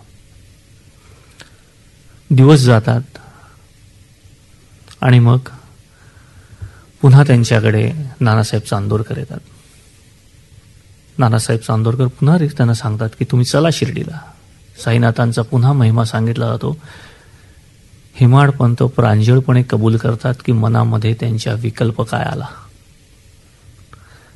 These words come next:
त्याच्यावरती नानासाहेब चांदोरकर, जे त्यांचे जवळचे मित्र आहेत, त्यांना पुन्हा समजावून सांगतात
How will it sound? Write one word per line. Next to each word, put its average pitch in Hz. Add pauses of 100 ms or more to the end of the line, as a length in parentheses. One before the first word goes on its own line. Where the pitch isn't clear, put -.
(300)
त्याच्यावरती 113
नानासाहेब 110
चांदोरकर, 110 (520)
जे 135
त्यांचे 135
जवळचे 147
मित्र 117
आहेत, - (960)
त्यांना 127
पुन्हा 139
समजावून 117
सांगतात 107